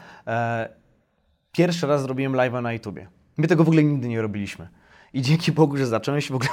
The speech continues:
<laughs> uczyć robić live'y. Dla mnie było, „Nie no, gdzie ja będę tańczył, uczył tańca przez webinary? To jest niemożliwe. Gdzie ja będę uczył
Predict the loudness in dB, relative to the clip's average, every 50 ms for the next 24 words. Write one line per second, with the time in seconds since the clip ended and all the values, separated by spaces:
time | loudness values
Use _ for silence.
0 | 4 4 4 4 4 2 6 6 6 6 6 2 2 4 6 6 6 4 2 2
1 | 2 2 2 2 0 0 0 0 0 0 0 0 0 0 -2 0 -2 -2 -2 -2
2 | -4 -4 -4 -4 -4 -4 -4 -4 -4 -6 -6 -6 -8 -12 -10 -6 -6 -4 -2 -4
3 | -2 0 0 -2 0 -2 -4 -4 -4 -4 -2 0 0 0 0 0 0 0 -2 -2
4 | -2 -4 -6 -6 -6 -6 -6 -4 -4 -4 -4 -4 -4 -4 -4 -4 -4 -2 -2 -2
5 | -2 -4 -6 -8